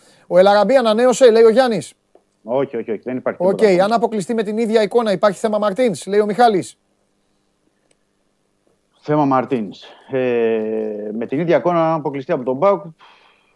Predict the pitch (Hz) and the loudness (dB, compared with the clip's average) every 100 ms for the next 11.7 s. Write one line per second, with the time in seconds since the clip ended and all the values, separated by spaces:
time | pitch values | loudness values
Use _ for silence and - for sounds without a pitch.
0 | _ _ _ _ _ _ 180 170 196 - | _ _ _ _ _ _ -4 0 -2 -2
1 | 120 139 131 156 107 139 120 98 107 120 | -4 -4 -4 -6 -8 -8 -8 -6 -8 -8
2 | - - 117 120 104 - _ - 170 120 | -10 -10 -8 -8 -12 -14 _ -8 -6 -8
3 | 85 _ - 131 131 131 127 120 123 123 | -14 _ -6 -2 0 2 2 0 -2 -4
4 | 117 131 - 147 175 156 156 147 143 - | -4 -6 -4 -4 -2 -2 -4 -4 -6 -6
5 | 180 165 185 185 - 185 196 165 - - | -6 -2 0 0 0 0 0 -2 -8 -14
6 | - _ _ - 101 - - 160 175 220 | -20 _ _ -18 -18 -16 -8 -4 0 2
7 | 233 214 214 202 233 220 202 196 208 214 | 2 2 0 2 0 0 2 2 2 0
8 | 220 220 202 196 202 160 220 160 - _ | 0 0 -4 -4 -6 -4 -4 -4 -8 _
9 | 170 180 202 190 175 190 196 165 127 170 | -6 -2 0 -2 -4 -4 -4 -4 -4 -2
10 | - 151 151 139 127 123 - 117 - 147 | 0 0 -2 -2 -6 -8 -6 -8 -6 -6
11 | 156 175 170 165 147 - | -2 -2 -2 -4 -10 -18